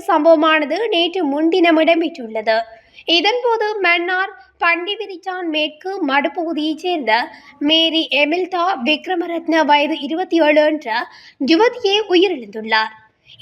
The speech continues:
இந்த சம்பவம் குறித்து மேலும் தெரிய வருகையில், குறித்த யுவதி கடந்த பனிரெண்டாம் தேதியன்று குளிர் காய்வதற்காக அடுப்பினை பற்ற வைத்த போது அவரது ஆடையில் தீப்பற்றி தீ விபத்துக்குள்ளாகினார்.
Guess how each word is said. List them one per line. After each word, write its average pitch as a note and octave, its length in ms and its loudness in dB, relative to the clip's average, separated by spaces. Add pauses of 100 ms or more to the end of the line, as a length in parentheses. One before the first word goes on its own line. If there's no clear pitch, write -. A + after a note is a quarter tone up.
இந்த F#4+ 120 0 (160)
சம்பவம் A#4 420 0
குறித்து G4 320 -2 (160)
மேலும் E4 320 0
தெரிய D4 180 -4 (120)
வருகையில், B3 500 -4 (380)
குறித்த F4+ 280 2 (100)
யுவதி D4+ 280 2 (160)
கடந்த D#4+ 280 0 (120)
பனிரெண்டாம் D4 640 0
தேதியன்று C#4 580 -8 (480)
குளிர் A4 400 2
காய்வதற்காக F4 880 0 (140)
அடுப்பினை F4 480 -4 (100)
பற்ற D4+ 320 -2
வைத்த D#4+ 280 -8
போது B3+ 280 -2 (580)
அவரது D4 360 4 (200)
ஆடையில் C#4+ 480 -2
தீப்பற்றி G4 500 -4 (140)
தீ F4 80 2 (140)
விபத்துக்குள்ளாகினார். D#4+ 1120 0